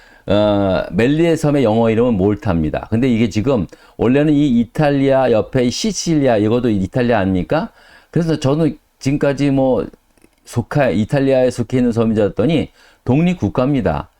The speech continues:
자, 이 멜리데 섬에 도착을 하게 됩니다. 기가-, 진-, 기적적으로. 그래서 결국은, 어, 하나님의 사자의 말씀대로 한 사람도 다치거나 죽는 사람 없이 무사히 다 도착을 하게 되죠. 자, 멜리데 섬에 도착을 하니까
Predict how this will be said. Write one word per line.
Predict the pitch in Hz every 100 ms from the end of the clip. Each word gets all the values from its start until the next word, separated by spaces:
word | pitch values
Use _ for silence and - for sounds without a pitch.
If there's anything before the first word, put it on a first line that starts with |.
| _
자, | 104
이 | 95 135 151
멜리데 | 98 101 127 156
섬에 | 156 135 123
도착을 | - 101 107 104 104 101 _ _
하게 | - 92 98 90 -
됩니다. | - 73 69 64 - - _
기가-, | - 95 98 -
진-, | 82 76 67
기적적으로. | 92 98 - _ - 80 73 82 87 - _
그래서 | - 90 120 - _
결국은, | - 101 98 117 104 - _ -
어, | 80 82 82 80 71 -
하나님의 | - 120 113 107 98
사자의 | 92 95 92 92 85
말씀대로 | 76 - 82 87
한 | - 147
사람도 | 156 147 110 98 117 117 - - - -
다치거나 | 87 - 95 92 90
죽는 | - 92 82
사람 | 85 76
없이 | 65 - -
무사히 | 78 90 82
다 | 80
도착을 | - 78 78
하게 | 104 92
되죠. | 69 - - - - - -
자, | 117
멜리데 | 104 139 180
섬에 | 180 180
도착을 | 147 131 143
하니까 | 139 120 92 120 92